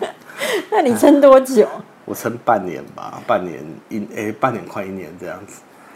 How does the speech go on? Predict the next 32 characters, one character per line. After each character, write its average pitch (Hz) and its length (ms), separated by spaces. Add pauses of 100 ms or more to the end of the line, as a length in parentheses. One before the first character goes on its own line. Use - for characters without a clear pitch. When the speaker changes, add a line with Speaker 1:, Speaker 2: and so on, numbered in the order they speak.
(120)
Speaker 1:
欸， 185 120 (160)
可 233 120
是 370 220
问 381 180
题 277 100
是 294 120
我 233 100
们 196 120
现 330 140
在 311 80
笑 294 220
笑 285 140
的 220 100
讲， 190 220
可 190 80
是 302 60
你 254 120
当 269 200
时 214 160
内 240 160
心 247 200
其 190 140
实 190 120
会 208 160
有 151 100
生 190 220
活 165 100
上 175 180
的 147 80
压 151 180
力 151 80
吗？ 151 380